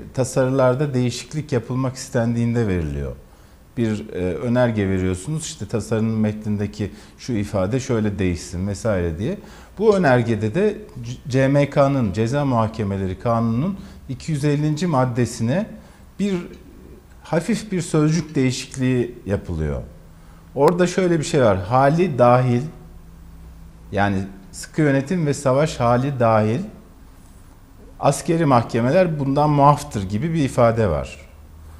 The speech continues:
O hali dahili halinde olarak değiştirdiler. Sıkı yönetim ve savaş halinde askeri mahkemeler muaftır haline geldi. Yani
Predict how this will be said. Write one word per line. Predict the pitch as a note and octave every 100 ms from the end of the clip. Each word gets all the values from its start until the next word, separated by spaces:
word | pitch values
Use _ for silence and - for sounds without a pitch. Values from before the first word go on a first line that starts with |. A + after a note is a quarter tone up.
| - - - - -
O | D3 F#3 F3+ B2+
hali | C3 C3+ F#3+ E3+
dahili | D3 B2 A2 G2 A2+ G#3+ - - -
halinde | A2+ B2 C3+ D3 D3 D3+ D3+ F2+ -
olarak | G#2+ G#2 F#2+ F#2 -
değiştirdiler. | F2 F2+ - F2+ F2 B2 F3+ - - - -
Sıkı | - C#3+ - F#3+
yönetim | E3 C3 A#2 B2 A#2
ve | A2
savaş | - C3 C3 C#3 - - - - - - -
halinde | - A2+ A#2+ B2 B2 B2 B2 G#2+ -
askeri | A2 - A2+ G#2+
mahkemeler | G#2 G2+ G2 G2+ G2 F#2+ F#2 E2 - - - - -
muaftır | G2 G2 F#2 - C3 A#2+ - - - - - - - - -
haline | F2+ F#2 F2 E2+
geldi. | D#2+ D#2+ D#2+ G#2
Yani | A2+ A2